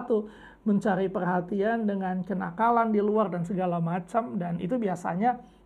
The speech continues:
eh, orang tua yang permisif ya. Nah, kalau yang otoriter tadi mungkin diikat di pohon, lalu dicambuk. Tapi sepertinya kalau sekarang ya, a-, anak gua misalnya, eh, nanti ketika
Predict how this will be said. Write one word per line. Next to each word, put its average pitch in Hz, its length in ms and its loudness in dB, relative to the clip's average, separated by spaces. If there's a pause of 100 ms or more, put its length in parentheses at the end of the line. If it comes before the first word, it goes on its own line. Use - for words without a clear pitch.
(180)
eh, 175 440 -4 (200)
orang 180 240 0
tua 185 160 0
yang 170 160 -2
permisif 180 480 -2
ya. - 160 -8 (1080)
Nah, 185 160 0
kalau 202 160 2
yang 208 160 0
otoriter 208 560 0
tadi 233 240 2
mungkin 220 320 0
diikat 180 400 -4
di - 80 -8
pohon, 233 560 2 (400)
lalu 170 160 -4 (160)
dicambuk. 175 480 -2 (880)
Tapi 415 240 4
sepertinya 330 640 4
kalau 226 680 2 (100)
sekarang 233 840 4
ya, - 160 -10
a-, - 480 -6
anak 214 240 2
gua 240 480 6
misalnya, 196 800 0 (160)
eh, 185 80 -6
nanti 185 400 -2
ketika 180 600 -2